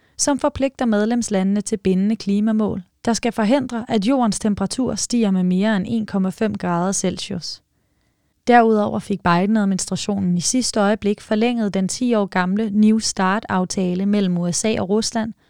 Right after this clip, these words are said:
som blandt andet forpligter hvert af de to lande til at have mindre end et tusind fem hundrede og halvtreds klargjorte kernevåben installeret i raketter og fly.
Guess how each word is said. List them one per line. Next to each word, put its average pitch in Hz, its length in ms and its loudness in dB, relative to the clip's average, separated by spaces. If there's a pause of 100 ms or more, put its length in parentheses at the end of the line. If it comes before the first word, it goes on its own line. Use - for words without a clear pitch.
som 262 220 0
blandt 247 240 2
andet 233 240 2
forpligter 226 540 -2
hvert 214 280 0
af 175 80 -2
de 185 80 -4
to 214 240 -2
lande 196 460 0
til 262 120 -2
at 220 100 0
have 208 320 0
mindre 247 540 2
end 202 140 0
et 247 140 -4
tusind 220 420 -6
fem 214 280 -2
hundrede 214 200 2
og 175 60 0
halvtreds 202 500 -4 (240)
klargjorte 214 580 0
kernevåben 208 680 -2 (320)
installeret 214 580 2
i 185 80 -2
raketter 185 400 -2
og 190 100 -2
fly. - 220 -8